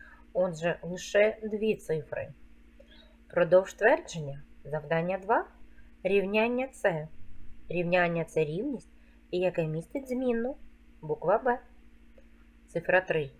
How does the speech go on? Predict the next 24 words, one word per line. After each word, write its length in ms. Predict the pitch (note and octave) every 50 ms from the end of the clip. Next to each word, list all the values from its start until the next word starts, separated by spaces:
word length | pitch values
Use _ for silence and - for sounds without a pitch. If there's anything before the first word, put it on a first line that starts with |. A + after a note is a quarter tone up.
| - - - - -
Познач, 540 | F3+ F3+ D#3+ F3 F#3 F3 D#3+ D3 - - - -
скільки 560 | - - - - E4+ D4+ - - - D#3 D#3+ - -
вершин 420 | - - - - - - D4+ D4+ C#4 -
у 80 | - C4+
трикутнику. 680 | - - C#4 - - G3+ E3 - C#3+ C#3+ - - - - - - - - - - - - - - - - -
Пригадайте, 640 | - F3 E3+ - F#3+ F3 E3 F3 E3 D#3 - D#3+ D#3 D#3 - - - -
трикутник — 520 | E3+ F3 - F#3 - - D4+ A3+ - - -
це 320 | - - F3 D#3+ D3 D#3 - - -
многокутник, 680 | F3+ F#3 D#3+ E3 D#3 - - - C#4 - C4 G#3 -
що 200 | - - - F3
має 280 | E3 D#3+ D3+ D3 D3+ D#3 -
три 140 | - - -
сторони, 460 | - - D#3+ D3+ C#3+ C3+ C3 C3+ D#3+ - - - - - - - - -
три 200 | - G#3 G#3+ -
кути 400 | - - D3 - - E3+ G3+ - - - -
і 80 | - G#3
три 180 | - - D#4 E4
вершини. 520 | D#4 C4+ - - - G#3+ G3+ F#3+ F#3+ G3 - - - - - - - - - - - - - - - - - - - - - - - - - - - - - - -
Отже, 220 | F#3+ F3+ E3 F#3+ F#3+
правильний 480 | - G3+ G3 F3+ E3 D#3+ D#3+ D#3+ D#3+
варіант 360 | D#3 E3+ F3 F#3+ A#3+ D#4 F4+ - - - -
під 180 | - F3 C#3+ C#3
буквою 420 | F3 F3+ - - F3+ E3 D#3 D3
Б. 240 | C#3 C#3 C#3 C#3